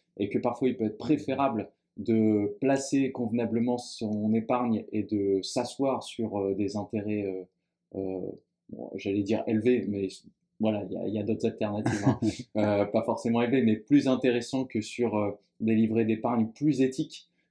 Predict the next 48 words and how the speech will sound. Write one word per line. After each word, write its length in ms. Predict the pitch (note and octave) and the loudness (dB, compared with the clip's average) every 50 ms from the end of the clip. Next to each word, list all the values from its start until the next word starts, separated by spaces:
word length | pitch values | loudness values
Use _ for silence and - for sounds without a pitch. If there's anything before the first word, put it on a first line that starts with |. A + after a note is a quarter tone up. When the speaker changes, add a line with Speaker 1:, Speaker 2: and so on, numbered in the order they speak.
| _ _ - | _ _ -6
Speaker 1:
euh, 400 | G#2+ G#2 G2+ G2 G2 G2 G2 G2 | -4 -2 -2 0 0 0 -2 -2
mais 140 | F#2+ G2 G#2 | 0 -2 -2
parfois, 260 | G#2 A#2 A2 - B2+ | -2 -2 -4 -4 -6
ça 140 | A2+ - G#2 | -6 -6 -6
peut 100 | - - | -8 -8
être 120 | G2 - G2+ | -8 -8 -8
intéressant, 440 | G2 - G#2+ G2+ G2+ - - A#2 | -8 -6 -6 -6 -6 -6 -4 -4
du 100 | G#2 G2 | -4 -6
coup, 180 | - - - B2 | -6 -8 -10 -6
de 160 | A2 G#2+ F#2+ - _ - | -4 -6 -6 -6 _ -6
plus 160 | - D#3+ D#3 | -6 -6 -6
se 160 | - - C3 | -4 -4 -6
concentrer 500 | A#2 - A2+ A2 - A2+ G#2+ - - A2 | -6 -4 -6 -6 -6 -6 -8 -6 -6 -8
sur 200 | - - - - | -8 -8 -10 -10
ça 180 | - - A#2+ A2+ | -6 -6 -6 -6
plutôt 280 | - G#2 G2 - G#2+ | -6 -10 -10 -8 -8
que 60 | - | -8
chercher 280 | - G2 - - - G2+ | -8 -12 -14 -12 -10 -8
la 80 | G2 F#2+ | -6 -4
réduction 420 | G2 F#2+ F#2 G2 - - - G#2 | -4 -4 -6 -8 -10 -10 -10 -8
d'impôts. 400 | G2 F#2+ F#2+ - C3+ C#3+ C#3 - _ _ _ _ _ _ _ _ _ _ _ _ _ _ _ - | -8 -8 -4 -4 -4 -4 -4 -6 _ _ _ _ _ _ _ _ _ _ _ _ _ _ _ 0
Et 120 | A#2 A2 | 2 4
dernièrement, 640 | G#2 C#3+ C3+ C#3 C#3 C3+ C3 C3+ C#3+ D3+ E3 D3+ C3+ - | 6 6 8 8 8 8 8 6 6 6 4 2 0 0
euh, 340 | A#2+ A2+ A2 A2 A2 A2 G#2 | 2 4 6 6 6 6 6
donc, 280 | G#2 A2+ A2+ A2 - - | 4 2 0 0 0 0
euh, 160 | A2 A2 A2 | 0 2 4
Time 200 | - C#3 C3+ C3 | 4 4 4 2
for 200 | B2+ B2+ A#2+ G#2 | 0 -2 -2 -2
the 120 | A#2+ A#2 | -2 -2
Planet, 340 | - B2 A#2 B2 C#3 D3+ D3+ - - | -2 -2 0 0 0 0 0 -4 -10
qui 160 | - - A#2+ | -4 0 2
est, 160 | A#2 A#2 A#2 | 2 4 2
euh, 200 | A2 G#2 G2+ G2 G2 - _ _ _ _ _ _ - - | 2 2 0 -2 -6 -8 _ _ _ _ _ _ -10 -6
euh, 240 | G#2+ G2 F#2+ G2 G2 | -4 -2 0 0 0
une 140 | - C3+ B2+ | 2 4 4
entreprise 520 | C3 B2 B2+ - C#3 A2+ - - B2+ - - | 4 2 2 -2 -4 -2 -2 -2 -2 -2 -2
à 80 | - A2+ | 0 2
mission 520 | A2 C3 C#3+ D3 D3 - - E3+ F#3 G3 | 4 4 4 2 2 0 -2 0 0 -2
qui, 240 | F#3+ - - - - - | -4 -6 -10 -10 -4 0
elle, 220 | C3 C#3 C#3 C3+ A2+ | 2 2 2 2 0
vous 120 | G#2+ A2 | -4 -4
permet 300 | G#2 B2 A#2 A2+ A#2+ A#2 | -2 0 0 2 0 0
pas 200 | A#2 - C3+ C#3 | 0 0 -2 -2
de 100 | B2 A2+ | -2 -2
bénéficier 720 | - B2 A#2+ A#2+ A2+ A2+ - - A#2 - - - C3 C3 A#2+ | 0 0 2 2 2 0 -2 -6 -8 -4 -2 0 0 2 2
de 160 | G#2+ G#2 G#2 | 2 0 0
réduction 600 | G#2 G2+ A#2 A#2 G2 - - - - - A#2 A2 | 0 -2 -2 -4 -6 -8 -12 -16 -8 -4 -4 -2
d'impôts, 440 | G#2 G2+ G2+ - E3 G3+ G#3+ G3+ - | -2 -4 -2 2 2 2 2 0 -4